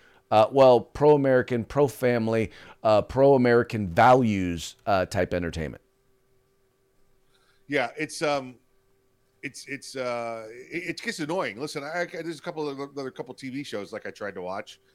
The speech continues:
Speaker 2: Uh, they come on and you're like, "Oh, this is an interesting story." And at the end of the first sh-, show or the end of the second show, they're all standing around and it's like, "Good work, everybody. All right, we'll see everybody here tomorrow at work." "Now I'm gonna go home and see my husband," says the one guy. And you're like, "What would,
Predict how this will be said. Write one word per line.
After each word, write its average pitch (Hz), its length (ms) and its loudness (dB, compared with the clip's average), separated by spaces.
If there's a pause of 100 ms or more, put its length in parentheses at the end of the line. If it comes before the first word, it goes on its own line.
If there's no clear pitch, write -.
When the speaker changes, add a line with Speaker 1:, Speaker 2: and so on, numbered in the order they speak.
(180)
Speaker 2:
Uh, 104 120 -8
they 104 100 -12
come 110 160 -12
on 113 220 -8
and 104 80 -14
you're 101 80 -12
like, 131 160 -8
"Oh, 247 80 -4
this 196 120 -4
is - 60 -12
an 117 120 -10 (300)
interesting 135 420 -12
story." 135 460 -6
And 101 120 -12 (320)
at 117 100 -10
the 123 140 -12
end 143 160 -6
of 123 80 -10
the 127 80 -10
first 135 280 -10
sh-, 123 220 -16
show 131 280 -4
or 139 120 -4
the 117 100 -8
end 131 120 -10
of 127 80 -14
the 117 60 -14
second 127 340 -10
show, 135 280 -6
they're 117 200 -8 (320)
all 127 120 -4
standing 131 340 -12
around 131 360 -8
and 113 140 -14
it's 107 200 -14
like, 113 220 -6 (320)
"Good 131 140 -12
work, 135 260 -8
everybody. 127 540 -6
All 123 80 -6
right, 131 240 -6
we'll 120 80 -10
see - 160 -14
everybody 131 280 -8
here 127 200 -10
tomorrow 127 320 -6
at 113 80 -10
work." 127 320 -6 (440)
"Now 127 160 -6
I'm 131 120 -6
gonna 127 160 -8
go 120 100 -6
home 127 300 -6
and 104 140 -14
see - 200 -12
my 123 220 -6
husband," 107 480 -10
says 110 300 -12
the 104 80 -14
one 98 200 -12
guy. 92 140 -8
And 92 80 -10
you're 107 80 -8
like, 165 160 -8
"What 262 120 -4
would, 285 180 -8